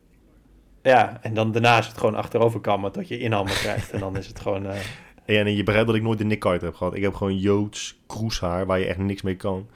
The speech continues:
Speaker 2: Mijn, mijn hoofdhaar is vergelijkbaar met jouw schouderhaar. Dus daar kan ik geen mooie McDonald's, eh, scheiding in maken. <laughs>
Speaker 1: Maar als jij haartransplantatie doet
Speaker 2: Nu ga je je eigen onzekerheden
Speaker 1: Dat
Speaker 2: reflecteren op mij, hè?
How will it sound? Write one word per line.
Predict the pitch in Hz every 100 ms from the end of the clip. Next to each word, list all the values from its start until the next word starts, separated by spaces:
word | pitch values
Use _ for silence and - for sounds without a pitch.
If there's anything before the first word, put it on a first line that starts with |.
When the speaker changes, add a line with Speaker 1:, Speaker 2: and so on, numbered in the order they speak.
| - - _ _
Speaker 2:
Mijn, | 95 92 95 - -
mijn | 104 95 92
hoofdhaar | 92 110 - 95
is | 95
vergelijkbaar | - 98 92 98 107 98
met | 95 -
jouw | 95
schouderhaar. | - 107 107 92 87 87 120 - - - - _ _
Dus | 95 92
daar | 95
kan | 98
ik | 98
geen | - 107
mooie | 107 110 110 110
McDonald's, | 107 107 107 110 92 -
eh, | 92
scheiding | 90 92 87 90
in | 85
maken. | 85 87 -
<laughs> | - - - - - _ _ _ _ - - - - - - - -
Speaker 1:
Maar | - 110
als | 123
jij | 151 127
haartransplantatie | 107 160 170 107 - - 101 - 101
doet | 104 - _ - - - - _ _ - - - _ - _
Speaker 2:
Nu | 107 110
ga | 113
je |
je | 113
eigen | 117 117
onzekerheden | 113 110 110 117
Speaker 1:
Dat | 107
Speaker 2:
reflecteren | 101 107 113 101
op |
mij, | 92 80
hè? | 95